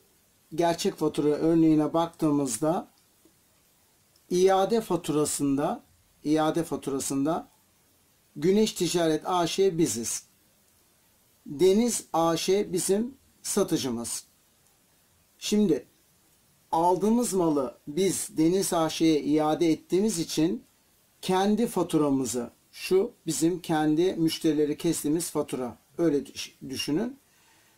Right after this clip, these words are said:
Biz kendi faturamızı Deniz A Ş'ye, satıcımıza düzenliyoruz. Buradaki örneğe göre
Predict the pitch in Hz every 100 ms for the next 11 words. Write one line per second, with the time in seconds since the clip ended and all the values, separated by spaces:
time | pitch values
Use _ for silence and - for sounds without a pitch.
0 | _ 143 190 226 - - 180 190 220 190
1 | - 156 151 147 135 185 254 - _ _
2 | _ _ _ - 151 165 196 240 - 175
3 | 156 147 - 143 127 120 - - - 165
4 | 185 156 185 180 160 170 - - 147 131
5 | 143 139 143 156 220 - - _ _ _
6 | _ _ _ _ - 165 220 214 208 185
7 | 180 175 170 147 156 175 202